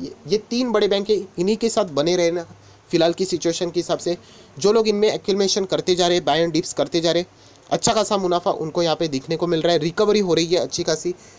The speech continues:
पीएसयू की बात करें तो कोई भी bank में निवेश नहीं करना है सिवाय State Bank of India, बाकी सारे के सारे bank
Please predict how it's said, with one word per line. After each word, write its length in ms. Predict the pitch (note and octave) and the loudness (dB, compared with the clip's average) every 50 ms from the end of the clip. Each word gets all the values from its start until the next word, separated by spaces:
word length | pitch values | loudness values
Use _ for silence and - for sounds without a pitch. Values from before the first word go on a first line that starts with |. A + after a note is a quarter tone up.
| - - - - | -20 -20 -14 -2
पीएसयू 340 | F#3 G#3 A3 A3+ A3+ A#3+ A3+ | 2 2 4 4 2 0 -2
की 120 | - A#3 G#3 | -2 0 2
बात 220 | G#3+ G3+ G3 - | 2 2 2 0
करें 200 | - G#3 G3+ G#3+ G#3 - - | -2 -2 -2 -2 -4 -6 -10
तो 80 | F3+ - - | -8 -2 0
कोई 160 | E3+ F3 G#3 | 2 2 2
भी 120 | G#3 G#3+ | 0 0
bank 240 | F3+ F#3 F3+ G3 F#3 - | 0 0 0 0 0 -2
में 60 | G3 | -2
निवेश 260 | F#3+ E3 F3 F3+ - - | 0 2 0 0 0 -2
नहीं 100 | F3+ E3+ E3+ | -4 -2 -2
करना 220 | F3 E3+ E3 F3+ | -2 -2 -2 -2
है 100 | F3+ F3 - | -4 -4 -6
सिवाय 360 | - - F3+ E3 F3+ F#3 F#3 - - | -8 -6 -2 0 0 0 -2 -4 -10
State 280 | - - F3 E3+ E3+ E3 | -6 -2 -2 -2 0 0
Bank 220 | D#3+ D#3 D#3 - | -2 -2 0 -2
of 200 | F3 - - - | -2 -2 -4 -6
India, 280 | D3 D#3 D3+ D#3 E3+ - - - - - - - D3 | -6 -2 0 0 0 -2 -4 -12 -20 -20 -8 -4 -2
बाकी 220 | D3 - - G#3 | -2 -2 -2 -4
सारे 280 | - - E3+ F#3 G3+ G#3 | 0 0 2 2 2 0
के 100 | A#3+ G#3+ | -2 0
सारे 260 | - G#3+ F#3 F#3+ F#3 | 0 2 2 2 2
bank 240 | F#3 F#3 E3+ C3 | 2 0 0 -2